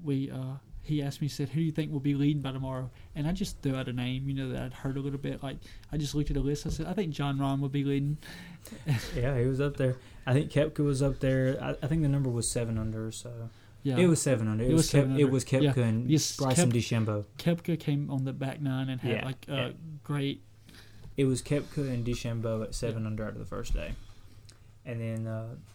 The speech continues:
Speaker 2: the second day, so Friday, he, he had another, he had a good day. I think he shot five under. I think he finished seven under
Speaker 1: Yeah.
Speaker 2: that day. I'm not a hundred percent sure, but he had a lot better day. But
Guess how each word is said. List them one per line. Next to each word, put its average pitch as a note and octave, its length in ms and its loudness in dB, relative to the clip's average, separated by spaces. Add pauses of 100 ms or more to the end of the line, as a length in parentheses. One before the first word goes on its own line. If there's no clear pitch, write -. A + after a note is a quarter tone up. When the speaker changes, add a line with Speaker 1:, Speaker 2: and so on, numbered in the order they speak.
(220)
Speaker 2:
the C3 80 -4
second D3+ 320 0
day, B2+ 380 -2 (580)
so B2 80 -4
Friday, B2 640 -4 (1300)
he, D3+ 220 2
he C#3 320 2
had B2+ 160 -2
another, D#3 260 -2
he C3 60 -2
had D3 100 0
a D#3 40 -2
good C#3 100 0
day. A#2+ 80 -4
I A#2 40 -6
think F3+ 160 -4
he F#3 60 -6
shot B2 240 -6
five A#2 200 -6
under. A2+ 180 -2
I A2+ 40 -4
think D3 180 -4
he D#3 80 0
finished B2+ 360 -2
seven G#2+ 300 -2
under G#2 320 -6
Speaker 1:
Yeah. C#3 300 -2
Speaker 2:
that A#2 160 -6
day. A2+ 100 0
I'm A2+ 140 0
not C#3+ 140 2
a A#2+ 40 0
hundred A2+ 140 -2
percent B2+ 240 -2
sure, A#2+ 280 -4 (540)
but - 80 2
he C3+ 80 4
had C3 80 4
a A#2 60 2
lot B2+ 260 0
better C#3+ 200 2
day. A#2+ 260 2 (1300)
But A#2 300 2